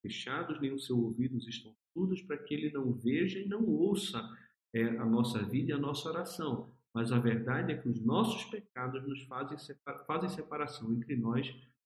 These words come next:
e o nosso Deus, de forma que ele nem nos vê e nem nos ouve. Então, o justo é aquele que foi justificado por Cristo e agora tem comunhão com o Senhor. Né? E o exemplo que temos aqui é Elias. E quem era Elias?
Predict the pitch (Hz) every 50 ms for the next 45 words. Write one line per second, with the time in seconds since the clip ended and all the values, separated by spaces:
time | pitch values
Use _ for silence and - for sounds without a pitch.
0 | _ _ - 131 127 120 104 104 104 - - - 127 - 123 123 123 113 113 113
1 | 113 - 123 120 120 120 117 - - 120 110 104 104 113 131 156 170 185 175 -
2 | - - 113 120 127 131 131 - - - - - _ _ - 139 127 120 113 113
3 | 113 120 120 120 113 123 131 131 - - - - - - - - _ _ _ _
4 | _ _ _ - 131 139 147 143 - 143 127 127 123 - 123 135 170 190 196 190
5 | 190 - 196 190 190 190 190 170 151 147 147 143 - - - - 135 131 135 131
6 | 127 127 123 123 _ _ _ _ _ 139 156 185 185 - - 196 190 - - -
7 | 156 160 165 - _ _ _ - 143 131 - 120 123 127 131 127 123 123 123 -
8 | - 151 156 147 135 120 110 110 110 113 113 113 - - - - _ _ _ _
9 | 127 127 127 127 127 - - 180 110 - 123 120 - - - - - _ _ _
10 | _ _ _ - 127 143 160 - - - 170 190 196 214 214 - - 151 147 147
11 | 147 147 147 - - - - 139 135 147 156 147 165 160 170 190 - 196 196 226
12 | 208 - - 214 220 233 247 226 185 180 185 175 147 113 - - - - - -
13 | - - - - 220 220 214 202 190 - - - 208 190 - - -